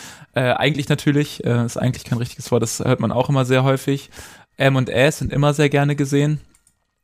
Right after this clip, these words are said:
Äh, <laughs> so ein bisschen auch. Und natürlich auch, ja, tatsächlich ha-, ist das, kommt das bei mir genauso vor, tatsächlich auch ein sehr, äh, beliebtes Wort bei uns auf jeden Fall. Also so fangen häufig Themenüberleitungen oder Antworten an. Ähm,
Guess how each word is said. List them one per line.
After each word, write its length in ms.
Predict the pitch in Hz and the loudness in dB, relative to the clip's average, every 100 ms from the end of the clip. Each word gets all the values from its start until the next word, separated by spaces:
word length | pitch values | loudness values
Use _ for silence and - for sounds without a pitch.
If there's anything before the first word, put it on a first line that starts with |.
| _ - | _ -2
Äh, 260 | 127 120 | 2 2
<laughs> 80 | 123 | 2
so 140 | - 156 | 2 2
ein 100 | 131 | 2
bisschen 460 | 156 151 - 147 | 0 0 2 2
auch. 320 | 131 135 143 - - - - 247 151 | 2 2 2 -2 -6 -14 -8 -6 -2
Und 160 | 143 143 | 0 2
natürlich 360 | 143 143 135 | 2 2 2
auch, 160 | 117 135 | 0 0
ja, 160 | 147 165 | 0 0
tatsächlich 500 | 143 - 143 147 147 | 0 -2 -2 -2 0
ha-, 60 | |
ist 180 | - 147 | -2 0
das, 120 | 139 | -2
kommt 180 | - 143 | 0 0
das 80 | - | 0
bei 100 | 127 | 0
mir 120 | 127 | 2
genauso 300 | 123 131 143 | 2 2 0
vor, 220 | - 139 | -2 -2
tatsächlich 480 | 135 - 123 127 - | -2 -4 -6 -6 -2
auch 160 | 127 131 | -2 -2
ein 100 | 117 | -4
sehr, 300 | 113 117 120 - - - - - | -2 -2 -4 -10 -20 -20 -20 -4
äh, 240 | 120 120 | 0 2
beliebtes 420 | 110 117 117 - | 0 -4 -6 -6
Wort 200 | 107 110 | -2 -2
bei 80 | 110 | -2
uns 220 | 107 110 | -6 -6
auf 140 | 113 - | -8 -8
jeden 160 | 113 | -10
Fall. 240 | - - 110 | -8 -6 -2
Also 200 | 113 113 | -2 -2
so 140 | 117 | -4
fangen 380 | 113 131 120 117 - - - | -2 0 0 -2 -8 -6 2
häufig 400 | 151 - 143 - | 2 2 -6 -2
Themenüberleitungen 680 | 139 139 127 123 120 120 | 0 2 2 2 0 0
oder 400 | 110 117 117 113 | 0 2 2 2
Antworten 500 | - 127 - 110 - | 0 0 -2 -4 -2
an. 240 | 104 110 135 - - - - _ - | 0 0 -2 -12 -20 -20 -20 _ 0
Ähm, 500 | 117 110 110 107 | 2 2 0 -2